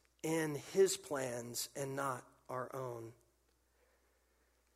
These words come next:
Humanity fractures the relationship by suspicion that leads to rebellion, which results in exile from the garden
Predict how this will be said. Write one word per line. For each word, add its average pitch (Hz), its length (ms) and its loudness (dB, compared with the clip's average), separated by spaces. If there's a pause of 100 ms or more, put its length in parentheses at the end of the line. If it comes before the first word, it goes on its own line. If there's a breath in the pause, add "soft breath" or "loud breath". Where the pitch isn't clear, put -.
Humanity 196 640 10
fractures 175 760 8
the 165 100 8
relationship 160 840 8
by 160 180 8
suspicion 180 680 4
that 156 220 2
leads 185 400 6
to 165 100 4
rebellion, 170 680 10 (1300)
which 185 240 10
results 180 480 8
in 165 140 8
exile 190 560 10
from 175 200 6
the 151 80 4
garden 196 560 8